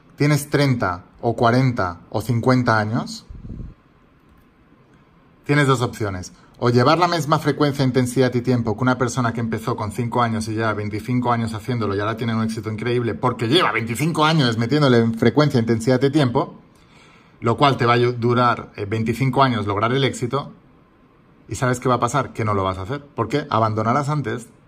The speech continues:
te rendirás antes, te aburrirás antes y te justificarás antes por qué no lo harás. O la otra opción, que es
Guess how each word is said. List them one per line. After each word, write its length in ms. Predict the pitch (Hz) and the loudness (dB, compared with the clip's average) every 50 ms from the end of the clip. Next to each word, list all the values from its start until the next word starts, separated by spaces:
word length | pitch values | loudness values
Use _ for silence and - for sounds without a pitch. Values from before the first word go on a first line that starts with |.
| _ - | _ -4
te 100 | - 117 | -2 0
rendirás 460 | 113 117 117 113 113 127 135 135 151 | 0 0 2 2 2 2 2 0 0
antes, 400 | 151 147 135 - 101 107 104 - | -2 -2 -2 -4 -6 -8 -6 -4
te 100 | - 120 | 0 0
aburrirás 540 | 117 107 113 117 113 113 113 127 135 135 139 | 0 2 0 -2 0 2 2 2 2 0 0
antes 420 | 143 143 139 139 104 104 104 - - | -2 -2 -2 -2 -4 -4 -6 -4 -4
y 80 | 131 117 | -4 -2
te 100 | 127 117 | -2 -2
justificarás 720 | - - 123 - - 117 - 120 117 117 117 135 139 127 | 0 0 -4 -2 -2 -4 -4 -2 -2 0 0 0 0 0
antes 280 | 147 143 127 113 113 113 | -2 -2 -2 -2 -4 -4
por 160 | - 120 113 | -4 -4 -4
qué 80 | 113 | -2
no 80 | 123 131 | 0 2
lo 80 | 135 139 | 2 4
harás. 340 | 135 135 123 120 120 - - - - _ - _ _ _ - _ _ _ _ _ | 4 2 2 0 -4 -10 -18 -20 -20 _ -20 _ _ _ -20 _ _ _ _ _
O 420 | - 196 202 208 208 220 233 220 - | 8 8 10 10 8 6 2 -2 0
la 140 | 120 120 120 | 2 4 4
otra 200 | 123 123 131 117 | 4 4 2 2
opción, 380 | - - - 104 92 90 92 - - _ _ _ _ _ _ _ _ _ _ _ | 2 0 -4 -4 -4 -4 -10 -16 -18 _ _ _ _ _ _ _ _ _ _ _
que 240 | - 123 120 120 120 | -4 -2 0 2 0
es 200 | 104 107 - - | 0 -2 -6 -12